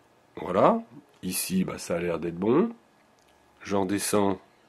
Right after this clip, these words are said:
Voilà, c'est pas mal.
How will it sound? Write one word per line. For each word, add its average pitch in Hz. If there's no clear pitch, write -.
Voilà, 82
c'est -
pas 92
mal. 175